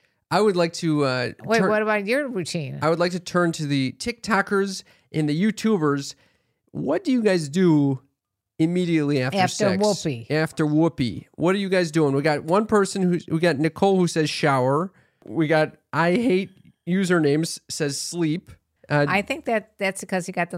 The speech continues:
Speaker 2: the hormone release.
Speaker 1: we got, uh, Miss Elves who says hello with a heart.
Speaker 2: Hi, Miss
Speaker 1: Hi, Miss
Speaker 2: Elves.
Speaker 1: Elves. <laughs> Sinister says, "Continue for another round." Rawr.
Speaker 2: Oh.
Speaker 1: Okay, so after sex for me,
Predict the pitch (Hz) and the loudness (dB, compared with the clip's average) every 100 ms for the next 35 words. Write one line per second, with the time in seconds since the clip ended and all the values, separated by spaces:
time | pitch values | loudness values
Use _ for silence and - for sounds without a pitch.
0 | 160 151 160 147 175 170 165 151 147 147 | -10 -6 -6 -4 -4 -4 -4 -6 -6 -8
1 | 123 - - _ _ - 170 151 143 135 | -10 -16 -20 _ _ -2 0 2 0 -2
2 | - 135 127 117 156 180 - - 147 170 | -2 0 0 0 0 0 -2 -2 0 0
3 | 170 165 151 160 151 - - - 147 180 | 0 -4 -2 0 -2 -4 -10 -4 0 2
4 | 233 175 165 156 - 247 208 185 - - | 2 2 0 -4 -2 0 0 -2 -10 -20
5 | _ _ - 269 320 - 339 247 226 214 | _ _ -8 -4 -2 -2 0 2 2 2
6 | 226 131 165 214 - - - 480 480 - | 0 0 -4 -6 -10 -8 -6 -6 -10 4
7 | 359 - - 269 320 - - - - 277 | 4 6 2 0 -2 -8 -12 -10 -6 -2
8 | 302 - 226 208 214 196 180 175 - 202 | -2 -2 0 0 0 -2 -2 -4 -4 -2
9 | 175 254 254 269 - 190 175 170 190 202 | -2 -2 0 0 0 0 2 4 2 4
10 | 185 165 180 185 170 135 120 - - 151 | 2 4 4 4 4 2 -4 -12 -6 0
11 | 170 175 - 202 - 359 143 104 - - | 2 4 4 6 4 4 2 -2 -8 -14
12 | _ 185 415 554 494 381 196 190 170 165 | _ 0 4 6 6 4 2 0 0 -2
13 | 170 - _ - 139 151 123 151 - 208 | -4 -10 _ -6 -2 -2 0 -2 -2 -2
14 | 226 202 - 175 160 - 165 190 240 196 | -2 -6 -6 -6 -8 -6 -4 -2 -2 -2
15 | 269 | -4